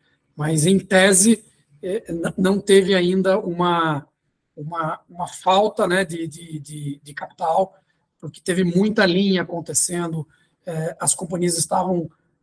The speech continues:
é, com uma taxa de juros bastante baixa, né, por momento, foi quando tivemos Selic a, a dois por cento ao ano.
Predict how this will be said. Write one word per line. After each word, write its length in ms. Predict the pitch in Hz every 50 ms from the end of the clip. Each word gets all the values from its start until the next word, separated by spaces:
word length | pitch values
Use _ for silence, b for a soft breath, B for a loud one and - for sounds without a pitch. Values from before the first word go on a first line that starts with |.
| _ _
é, 200 | 190 175 165 165
com 140 | - -
uma 160 | 185 170 165 160
taxa 320 | 165 185 185 160 - 196
de 120 | 165 160
juros 300 | 156 151 180 185 175 151
bastante 680 | 143 151 170 175 175 - - - 180 185 196 185 - 190
baixa, 540 | 160 160 165 180 196 175 - - 185 160 139 - _ _ _
né, 100 | 180 156
por 160 | - - 175
momento, 400 | 165 156 151 160 175 185 - - -
foi 100 | - -
quando 240 | - - 170 170 165 160 - b b b b _ _ _ _ _
tivemos 320 | _ - 165 160 156 - -
Selic 380 | - 170 165 180 165 - 175
a, 180 | 170 160 151 131 - - _ _ _ _ _ _ _
a 100 | - 147
dois 320 | 143 143 165 185 185 180
por 80 | 185 -
cento 240 | 175 175 - 170
ao 160 | 160 143 143 151
ano. 320 | 170 180 185 185 180 175